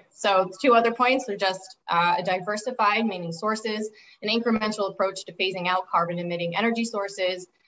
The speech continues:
as well as educational campaigns aimed at explaining the facts, science, and data behind the diversified approach. So we look forward to continuing this conversation with the council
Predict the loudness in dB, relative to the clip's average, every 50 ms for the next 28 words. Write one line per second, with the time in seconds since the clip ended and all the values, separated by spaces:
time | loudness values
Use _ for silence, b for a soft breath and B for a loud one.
0 | _ _ -6 -2 0 2 2 2 2 2 -2 -2 -2 -2 -2 0 0 -2 -2 -6
1 | _ -6 -6 -6 -2 -2 -4 -4 -4 _ -6 -6 -6 -6 -8 -6 -6 -4 -2 0
2 | -2 -2 -2 -6 -8 -6 -4 -4 -2 -4 -4 -4 -2 -2 -2 -2 -4 -8 -8 -8
3 | -6 -6 -6 -8 -10 -10 _ -10 -8 -6 -4 -2 0 0 0 0 -2 -4 -2 -2
4 | -2 -2 -4 -8 -8 -8 -6 -2 -2 -2 -2 -2 -4 -4 -4 -4 -6 -4 -4 -4
5 | -4 -6 -8 _ -8 -8 -8 _ -14 -14 -14 _ _ _ _ _ _ _ -2 0
6 | 2 2 0 0 0 0 2 4 6 4 4 2 2 -4 -4 -4 -4 -8 -8 -6
7 | -4 -4 -4 -4 -4 -8 -10 -12 -4 -2 -2 -2 -2 -2 0 0 0 0 0 -2
8 | -2 -2 -2 -2 -2 -4 -4 -4 -8 _ _ _ -20 -4 0 2 2 2 2 2
9 | 0 0 0 -2 -8 -10